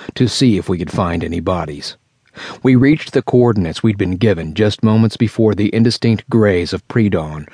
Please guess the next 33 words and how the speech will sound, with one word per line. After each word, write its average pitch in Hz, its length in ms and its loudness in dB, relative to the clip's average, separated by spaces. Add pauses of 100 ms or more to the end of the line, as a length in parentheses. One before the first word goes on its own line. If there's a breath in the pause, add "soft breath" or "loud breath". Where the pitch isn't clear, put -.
(240 loud breath)
resolved 110 560 2
into 104 180 0
the 92 100 -4
pastels 104 640 -2
of 92 120 -2
daybreak. 87 560 -6 (400)
Before 127 380 2
we 127 120 2
could 101 160 -2
do 120 180 4
any 101 180 2
serious 92 440 -2
searching, 120 480 -2 (240)
we 117 140 2
heard 113 180 2
voices 104 460 0
coming 92 260 -2
from 92 160 -4
some 95 220 -4
nearby 90 400 -2
caves 101 360 0
above 92 300 -2
us. - 300 -10 (580 loud breath)
The 123 80 2
four 127 320 0
of 127 100 0
us 127 220 2
instantly 92 480 -2
hit 82 200 -4
the - 40 -2
ground 95 460 -2
and 92 160 -6
waited. 87 400 -8